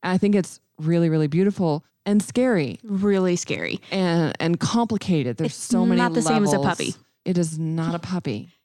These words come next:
Speaker 1: It's
Speaker 2: And
Speaker 1: not a puppy. This is
Speaker 2: I
Speaker 1: major.
Speaker 2: have a lot more to think about than just me. If it was just me, it would already, I'd already be through the fostering
Speaker 1: Oh, yeah.
Speaker 2: process. I'd already start the licensing.
Speaker 1: Oh, yeah.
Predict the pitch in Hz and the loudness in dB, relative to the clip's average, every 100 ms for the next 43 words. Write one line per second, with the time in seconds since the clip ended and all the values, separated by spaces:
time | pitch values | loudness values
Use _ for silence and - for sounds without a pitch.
0 | _ 233 214 208 185 170 175 180 175 151 | _ -4 0 2 2 2 0 0 0 0
1 | 151 220 208 151 214 208 202 185 190 190 | 0 0 0 2 2 2 0 0 0 2
2 | 185 190 185 185 185 - 175 170 170 165 | 0 0 -2 -2 -4 -4 -4 -4 -4 -4
3 | 180 175 180 208 208 202 185 214 - 190 | -4 -2 -2 -2 0 0 0 -2 0 2
4 | 185 170 170 170 165 - - 170 165 165 | 2 2 0 -2 -6 -8 -8 -4 -4 -4
5 | 165 160 165 165 156 175 - - 175 156 | -2 -2 -2 -2 -2 -4 -6 -4 -2 0
6 | 156 - - 180 165 135 147 - 185 175 | -2 -2 -2 0 2 0 -4 -6 -4 -4
7 | 170 165 - - - 208 202 185 196 180 | -4 -4 -6 -8 -4 -4 -2 -2 0 0
8 | 170 - - - 226 202 185 | 0 -4 -10 -4 0 2 2